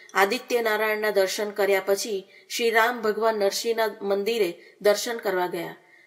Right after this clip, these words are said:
શાલિગ્રામ શિલામાંથી કંડારવામાં આવેલી આ ભવ્ય મૂર્તિ અદ્ભુત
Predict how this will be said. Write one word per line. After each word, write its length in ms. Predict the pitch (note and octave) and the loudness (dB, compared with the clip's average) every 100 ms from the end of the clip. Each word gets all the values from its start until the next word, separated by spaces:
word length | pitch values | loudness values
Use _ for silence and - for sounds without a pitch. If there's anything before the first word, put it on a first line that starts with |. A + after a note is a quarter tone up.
| - | -6
શાલિગ્રામ 640 | - G3 G3+ G#3+ A3+ G#3+ | 2 6 6 4 2 0
શિલામાંથી 640 | G#3+ A3 G#3 G#3 G#3 A3+ | 0 0 2 2 -2 -4
કંડારવામાં 720 | G#3+ G#3 G3 G3+ G3+ G3+ G3 G3 | -2 -2 2 2 2 0 -2 0
આવેલી 420 | G3 B3 G3 F#3 - - - | 0 0 -2 -6 -12 -20 0
આ 140 | G#3+ | 2
ભવ્ય 380 | A3 G#3 A3+ C#4 | 2 0 0 0
મૂર્તિ 500 | B3 A3+ - A#3+ F3 - _ | 0 0 0 -4 -4 -10 _
અદ્ભુત 460 | G#3 F#3+ - C4+ | 2 2 0 -4